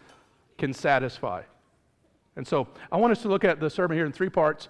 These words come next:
First of all, let's look at God's majesty, and then we'll think about God's mindfulness, and then we'll go to those New Testament passages and think about God's Messiah. So first of all, God's majesty.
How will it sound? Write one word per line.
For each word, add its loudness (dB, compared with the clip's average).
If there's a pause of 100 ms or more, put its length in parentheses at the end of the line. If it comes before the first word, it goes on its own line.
(160)
First 0
of 0
all, 4
let's -4
look -2
at -4
God's 2
majesty, -2 (640)
and -2
then 0
we'll -2
think -2
about 0
God's 0
mindfulness, -4 (480)
and -4
then 0
we'll 4
go 2
to 0
those 0
New -6
Testament -4
passages -2
and -10
think -6
about -6
God's -6
Messiah. -8 (920)
So -8
first 0
of -2
all, 4
God's 0
majesty. -4